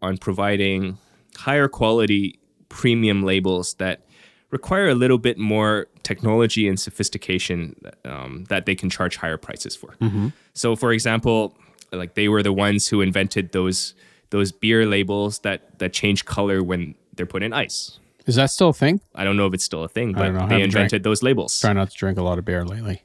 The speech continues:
Speaker 1: Or they, they also make a lot of labels that, that provide authenticity or, or security features to,
Speaker 2: Mm-hmm.
Speaker 1: for, for the products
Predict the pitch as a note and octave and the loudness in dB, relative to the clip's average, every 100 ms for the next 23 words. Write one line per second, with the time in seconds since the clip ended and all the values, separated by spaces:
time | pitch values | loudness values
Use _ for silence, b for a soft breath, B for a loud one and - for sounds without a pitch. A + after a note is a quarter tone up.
0 | _ A2+ A#2+ A#2 A2+ - B2 B2 B2 G#2+ | _ 2 4 4 2 2 4 6 4 0
1 | - _ _ _ - C#3 D3+ - B2+ B2+ | -12 _ _ _ -2 2 4 6 4 4
2 | A2 A2 A2 F#2+ A#2 B2+ F2+ G2+ - F#2 | 4 4 4 4 2 4 0 -2 -4 -2
3 | F#2 - - F2+ - - F2+ F2+ F2+ F2 | -2 -6 -10 -8 -8 -8 -4 0 0 -2
4 | - - - _ - F2 F#2+ F2+ C3 - | -8 -18 -20 _ -12 -6 -4 -2 0 2
5 | A#2+ A#2 A2 F#2+ D#2+ C2 - F2 - - | 4 6 6 4 0 -6 -6 -4 -4 0
6 | C3 A2+ A2 - G2 - G2 F#2 - F#2 | 2 4 4 2 0 2 2 2 -2 -2
7 | F2+ E2 G#2 - _ _ - - F#2+ F#2+ | -2 -2 -6 -14 _ _ -20 -10 -8 -4
8 | F#2+ F2 - F#2+ F#2 - - | -4 -4 -2 -2 -2 -4 -6